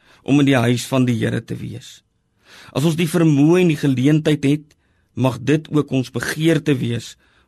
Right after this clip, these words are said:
om dan in die huis van die Here te wees. Want daar beleef ons sy goedheid en dink ons daaroor na saam met medegelowiges. Met al die dinge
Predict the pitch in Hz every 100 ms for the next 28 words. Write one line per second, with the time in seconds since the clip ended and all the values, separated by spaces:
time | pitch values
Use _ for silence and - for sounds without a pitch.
0 | - 156 127 123 135 127 113 123 120 -
1 | 123 113 110 110 - 113 117 92 - -
2 | _ _ _ _ _ 135 139 123 139 165
3 | 160 151 127 131 135 - _ _ _ -
4 | 135 131 - 175 180 - 175 165 190 220
5 | _ _ _ _ _ _ - 147 127 139
6 | 147 - 135 131 - 117 120 113 120 113
7 | 110 110 113 _ _ - - 131 123 123
8 | 120 117 113 117 117 113 110 107 110 110
9 | - - - _ _ _ _ _ _ _
10 | _ - - 170 175 185 214 226 160 151
11 | 151